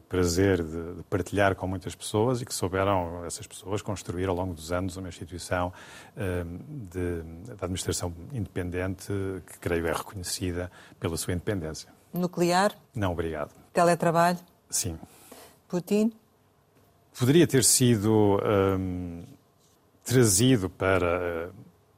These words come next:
Speaker 1: a Europa, para a cultura europeia. Infelizmente perdemos essa oportunidade e agora estamos a pagar um preço muito elevado.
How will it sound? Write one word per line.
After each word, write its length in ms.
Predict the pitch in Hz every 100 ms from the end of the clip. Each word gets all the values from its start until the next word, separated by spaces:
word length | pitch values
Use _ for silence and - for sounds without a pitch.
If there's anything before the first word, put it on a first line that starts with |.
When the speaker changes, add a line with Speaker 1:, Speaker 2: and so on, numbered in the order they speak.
| _ _ _
Speaker 1:
a 40 | -
Europa, 520 | 95 87 92 - 117
para 240 | 98 90
a 40 | 87
cultura 340 | - 95 95
europeia. 640 | 92 90 - 95 104 110 110
Infelizmente 540 | 101 - 101 85 98
perdemos 320 | - 95 90 85
essa 180 | 90
oportunidade 680 | 104 104 101 117 104 104 131
e 40 | 107
agora 260 | 90 98
estamos 340 | 104 107 104 87
a 40 |
pagar 320 | 85 82 85
um 100 | 85
preço 680 | 78 - 82 - - 85 85
muito 240 | 95 87 92
elevado. 300 | 85 80